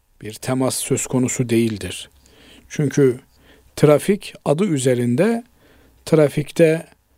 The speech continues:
araçların hercümerç oluşturmasını, anarşi oluşturmasını önlemek maksadıyla düzenlenmiş olan kurallar bütününü ifade eder.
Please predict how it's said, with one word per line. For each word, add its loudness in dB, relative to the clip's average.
araçların 2
hercümerç 0
oluşturmasını, -4
anarşi 0
oluşturmasını -2
önlemek 4
maksadıyla 0
düzenlenmiş 0
olan 0
kurallar 4
bütününü -6
ifade -4
eder. -10